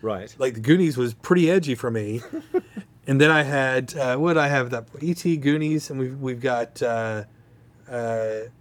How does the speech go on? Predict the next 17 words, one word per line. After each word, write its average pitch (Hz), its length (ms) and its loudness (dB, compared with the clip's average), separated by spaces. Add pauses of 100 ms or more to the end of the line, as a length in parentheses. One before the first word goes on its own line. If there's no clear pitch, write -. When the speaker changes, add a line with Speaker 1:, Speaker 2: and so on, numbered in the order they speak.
(460)
Speaker 2:
I, 135 80 -2
I 151 160 0
wasn't 151 240 6
allowed 147 200 4
to 139 60 -2
watch 127 220 0
Dynasty. 107 460 -8
Like, 110 160 -4
that, 123 260 0
that 127 140 6
was 107 80 -2
Speaker 1:
Right. 92 80 -6
Speaker 2:
too 135 100 -2
much. 104 300 -8
That 131 60 -2
was 113 60 -10
too 135 160 -4